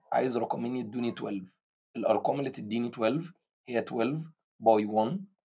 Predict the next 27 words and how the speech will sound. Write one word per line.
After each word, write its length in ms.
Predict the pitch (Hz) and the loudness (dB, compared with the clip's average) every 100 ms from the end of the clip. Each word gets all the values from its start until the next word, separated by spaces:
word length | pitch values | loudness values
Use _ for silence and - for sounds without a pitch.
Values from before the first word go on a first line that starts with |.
| _ - | _ 6
أو 340 | 117 120 180 - _ _ _ _ _ - | 8 8 4 -6 _ _ _ _ _ -8
two 220 | 131 127 190 - _ _ _ _ - | -4 -4 -6 -12 _ _ _ _ 2
by 200 | 110 104 123 | 2 2 -4
six 380 | 127 - - _ _ _ - | -8 -12 -14 _ _ _ 8
أو 360 | 117 120 160 - _ _ - | 10 10 6 -6 _ _ -10
three 120 | 123 120 | -4 2
by 320 | 113 104 90 | 4 2 -2
four. 240 | 87 - _ _ _ _ - | -12 -14 _ _ _ _ -6
هختار 480 | 160 - 143 147 143 | -6 2 6 6 6
أنهي 220 | 147 123 | 2 0
بير 240 | 113 135 | 0 0
من 220 | 123 110 107 | 0 -2 0
دول؟ 340 | 123 185 202 _ _ - | 0 0 -4 _ _ -4
هنختار 420 | 110 - 131 135 | -4 -2 -2 -2
اللي 140 | 131 | 0
مجموعهم 760 | 117 104 113 123 135 151 165 160 _ _ - | 0 -2 -4 -2 0 0 -4 -6 _ _ -4
seven، 280 | 127 107 92 98 _ _ _ 120 | -2 -2 -4 -6 _ _ _ 0
فأنا 120 | 117 | 2
بقول 260 | - 135 | 2 0
الجملة 360 | 123 120 139 120 | 0 0 2 4
مرة 200 | 127 131 | 6 6
واحدة 280 | 147 147 131 | 4 2 0
بدل 220 | 127 131 | 0 0
لما 200 | 117 127 | -2 -2
أعمل 180 | 135 113 | -2 -2
كل 280 | - 120 110 | -6 -4 -4
ده. 160 | - | -6